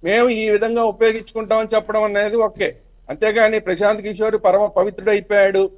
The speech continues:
తెలుగుదేశంలోకి వస్తే పరమ పవిత్రుడైపోతాడు అనేది కాదు. అతన్ని ఎలా ఉపయోగించుకుంటారు అనేది ఇంపార్టెంట్ తప్ప, అతని వ్యూహాల్ని మీరు ఎంతవరకు వాడుకుంటారో, అవసరమైనంత వరకు వాడుకుని మిగతా వదిలేస్తాం. ఇప్పుడు హంస ఉంటుంది, హంస పాలని నీళ్ళని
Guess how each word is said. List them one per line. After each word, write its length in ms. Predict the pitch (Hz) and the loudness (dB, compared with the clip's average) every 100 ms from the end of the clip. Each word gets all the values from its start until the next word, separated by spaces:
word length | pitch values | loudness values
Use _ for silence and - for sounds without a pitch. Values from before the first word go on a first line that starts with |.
| - - | -16 -10
తెలుగుదేశంలోకి 760 | 170 185 226 226 220 220 220 208 | -4 2 6 6 6 0 0 -2
వస్తే 200 | 208 214 | -2 0
పరమ 280 | 196 202 190 | 4 2 2
పవిత్రుడైపోతాడు 800 | 202 202 196 208 202 208 208 208 | 0 -2 0 0 0 -2 0 -2
అనేది 220 | 208 190 | -2 -2
కాదు. 260 | 180 170 - _ _ _ - | 0 -2 -4 _ _ _ -10
అతన్ని 320 | 120 202 220 | -4 -2 0
ఎలా 240 | 190 196 220 190 | 2 4 4 2
ఉపయోగించుకుంటారు 920 | 220 240 247 240 247 233 214 226 220 | 4 4 4 -4 -6 -6 -2 0 2
అనేది 320 | 214 214 202 | 0 0 -4
ఇంపార్టెంట్ 520 | 196 208 208 185 175 | -4 -2 -2 -2 -6
తప్ప, 260 | 165 165 - 226 240 - _ _ _ - 139 | -6 -6 -2 -4 -4 -20 _ _ _ -8 -6
అతని 220 | 214 208 | -4 -4
వ్యూహాల్ని 560 | 190 220 226 233 233 233 226 | 0 0 2 2 0 -4 -4
మీరు 140 | 214 | -4
ఎంతవరకు 480 | 185 180 214 220 214 | -4 -2 -2 -2 0
వాడుకుంటారో, 560 | 208 196 196 190 190 | 2 2 0 -2 2
అవసరమైనంత 680 | 180 190 196 208 202 202 180 | 2 0 -2 -4 -4 -6 -6
వరకు 320 | 202 185 190 196 | -2 0 -2 -4
వాడుకుని 340 | 190 196 226 240 | -2 -2 -6 -8
మిగతా 280 | 214 202 220 | -8 -6 -6
వదిలేస్తాం. 520 | 202 208 214 214 208 - _ | -4 -4 -6 -6 -12 -12 _
ఇప్పుడు 180 | - 160 | -8 -4
హంస 440 | 214 180 190 202 | -4 -4 -8 -4
ఉంటుంది, 340 | 247 208 165 135 156 | -4 -4 -6 -6 -8
హంస 220 | 196 202 208 190 320 - _ _ _ _ _ _ 156 | -8 -2 0 2 -2 -8 _ _ _ _ _ _ -2
పాలని 460 | 185 226 247 262 | 2 4 4 2
నీళ్ళని 360 | 240 233 233 | 2 2 2